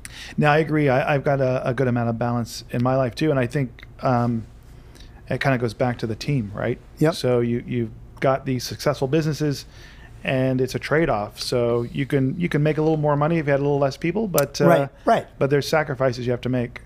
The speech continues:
Speaker 2: Yep,
Speaker 1: Uh,
Speaker 2: and
Speaker 1: and
Speaker 2: understanding
Speaker 1: yeah.
Speaker 2: that, you know, they're human beings, too.
Speaker 1: Yeah.
Speaker 2: They want time off. They want time with their
Speaker 1: Exactly.
Speaker 2: families. They want, you know,
Speaker 1: Absolutely.
Speaker 2: which
Speaker 1: Yeah.
Speaker 2: is, um, it's just sometimes it's hard to figure out.
Speaker 1: Yeah,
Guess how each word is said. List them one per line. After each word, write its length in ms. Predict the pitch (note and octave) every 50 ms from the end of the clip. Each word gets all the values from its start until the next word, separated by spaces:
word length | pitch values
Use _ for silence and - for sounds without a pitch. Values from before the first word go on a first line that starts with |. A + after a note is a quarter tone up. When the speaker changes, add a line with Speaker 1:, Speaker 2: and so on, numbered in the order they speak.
| - - -
Speaker 2:
Yep, 140 | E3 F#3 G3+
Speaker 1:
Uh, 120 | A#2 - -
Speaker 2:
and 80 | - G#3
Speaker 1:
and 80 | G#3 G#3+
Speaker 2:
understanding 520 | A3 G#3 G3 F#3+ A#3 A3+ G#3+ G#3+ G#3 G3+
Speaker 1:
yeah. 60 | F3+
Speaker 2:
that, 260 | E3+ E3+ F3 F3 - - - - - - -
you 100 | - D#3+
know, 160 | D3 D3 C#3+ D3
they're 260 | C#3+ D#3 D#3+ D#3+ C#3
human 280 | - - E3 D#3+ D#3
beings, 260 | C#3+ D#3 D#3+ D#3 - -
too. 280 | - C#4 C#4 D#3 G2+ -
Speaker 1:
Yeah. 220 | - - F2 - -
Speaker 2:
They 120 | - F#3+ A#3
want 400 | A#3+ G#3 D#3 C3+ C3+ - - -
time 240 | - C#3+ C3+ B2+
off. 260 | B2+ B2 A#2+ A#2 - -
They 160 | F3 G#3 C#4+
want 220 | D4+ G#3+ - B2
time 140 | B2 D3 C#3
with 80 | C3+ C3
their 20 |
Speaker 1:
Exactly. 220 | - - C3+ C3
Speaker 2:
families. 140 | C3 C3 C3 -
They 100 | F#3+ G#3+
want, 160 | D#3+ D3+ E3
you 60 | D#3+
know, 160 | E3 F#3 G3+
Speaker 1:
Absolutely. 0 |
Speaker 2:
which 140 | G#3 G3+ G#3+
Speaker 1:
Yeah. 60 | A3 G3
Speaker 2:
is, 140 | - - - - - - - - - - - -
um, 360 | D3 D3+ D3+ D3 C#3+ C#3+ D3 - - - - - - - - - - - - -
it's 200 | - - - -
just 160 | - F3+ - -
sometimes 320 | E3+ D3+ C#3 E3 D#3 D3+
it's 60 | -
hard 140 | E3+ D#3+ D#3+
to 60 | D3+
figure 240 | D3 E3+ E3 E3+ G3
out. 160 | C4 - - - - - - - - -
Speaker 1:
Yeah, 280 | C3 B2 A#2+ A#2 A2